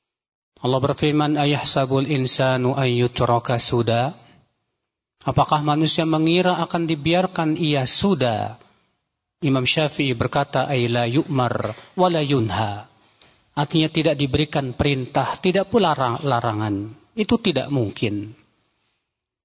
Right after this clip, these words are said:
Allah berfirman juga, "Afa hasibtum annama khalaqnakum abatha wa annakum ilaina la turja'un. Fata'ala Allahul malik-, malikul haqq." Apakah kalian mengira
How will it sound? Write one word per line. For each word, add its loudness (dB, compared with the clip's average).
Allah 2
berfirman 0
juga, 0
"Afa 0
hasibtum 0
annama 2
khalaqnakum 0
abatha 0
wa 2
annakum 0
ilaina 0
la 2
turja'un. 0
Fata'ala 0
Allahul 0
malik-, -2
malikul 0
haqq." -4
Apakah 0
kalian 0
mengira 2